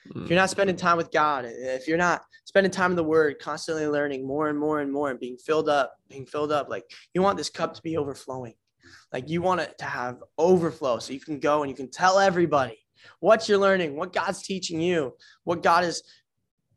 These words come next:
Speaker 2: revealed to you in your life so that other people can use that and go and live their life as well. So, yeah, man, that's awesome.
Speaker 1: I love it. Yeah, definitely check the book out. It's a good read.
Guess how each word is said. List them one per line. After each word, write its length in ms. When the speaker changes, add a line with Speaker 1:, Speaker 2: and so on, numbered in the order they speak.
Speaker 2:
revealed 500
to 140
you 140
in 80
your 160
life 400
so 160
that 180
other 200
people 200
can 200
use 180
that 260
and 80
go 140
and 100
live 140
their 140
life 260
as 180
well. 320
So, 480
yeah, 240
man, 300
that's 260
awesome. 540
Speaker 1:
I 80
love 240
it. 160
Yeah, 160
definitely 400
check 240
the 80
book 240
out. 160
It's 160
a 40
good 200
read. 360